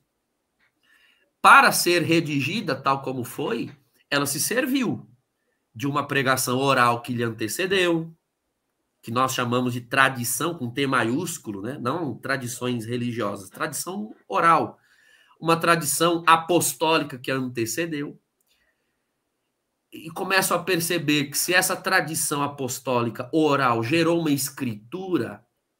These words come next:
então ela pode ter gerado mais do que uma escritura, ela pode ter gerado comportamentos, ritos, liturgia, experiência, que não necessariamente se tornaram escritura,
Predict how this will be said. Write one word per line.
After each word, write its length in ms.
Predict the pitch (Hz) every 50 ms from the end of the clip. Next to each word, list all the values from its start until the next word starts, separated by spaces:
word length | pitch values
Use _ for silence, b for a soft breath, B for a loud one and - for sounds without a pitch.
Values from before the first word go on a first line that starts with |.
| _ _ _ _ _ _ _ -
então 460 | 120 113 107 113 139 139 151 147 -
ela 220 | - 135 135 139 139
pode 380 | 135 - 147 147 151 147 -
ter 160 | - 160 156
gerado 500 | 151 143 156 151 143 147 147 156 160 180
mais 340 | 180 175 175 175 180 170 139
do 120 | 123 123 120
que 100 | - 117
uma 120 | 110 113
escritura, 600 | 110 107 - - 110 104 104 - 90 - - -
ela 120 | - 101
pode 260 | - - 104 104 104 104
ter 160 | - 107 107
gerado 720 | 101 110 110 107 101 107 113 120 127 131 147 147 147 - _ _ _ _ _ _ _ _ _ _ _ _ _ _ _ _ _ _ _ _ _ _ _
comportamentos, 1200 | - 107 104 - 110 104 101 98 95 107 147 185 190 170 165 - - - 113 - - - - _ _ _ _ _ _ _ _ _ _ _ _ _ _ -
ritos, 880 | - 104 139 185 208 208 190 - - - - 101 - - - - _ _ _ _ _ _ _ _ _ _ _ _ _ _ _ _
liturgia, 880 | - 131 143 139 135 139 135 123 120 143 190 214 214 202 170 123 101 107
experiência, 1040 | 110 - - - 131 123 123 123 151 190 202 202 190 160 135 - - - - - _ b b b b b _ _ _ _ _ _ _ _
que 120 | - - 143
não 140 | 143 185 196
necessariamente 720 | 202 170 165 165 160 165 151 147 131 127 160 185 165 -
se 120 | - 165
tornaram 440 | - - 147 143 143 147 143 135 127
escritura, 920 | 123 - - - 113 110 110 117 170 202 226 214 196 143 110 92 - -